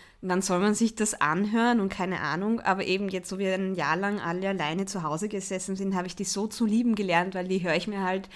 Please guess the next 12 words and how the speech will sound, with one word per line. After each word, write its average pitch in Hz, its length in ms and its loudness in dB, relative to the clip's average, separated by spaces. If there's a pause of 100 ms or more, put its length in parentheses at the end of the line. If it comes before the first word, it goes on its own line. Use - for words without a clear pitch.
(260)
beim 190 180 2
Tee 208 220 4
trinken 214 340 -2
an 196 200 2
oder 185 160 0
in 190 80 -2
der 185 100 -2
Früh, 254 320 4
wenn 220 140 2
ich 208 120 -6
halt, 196 300 -2
ähm, 185 460 -6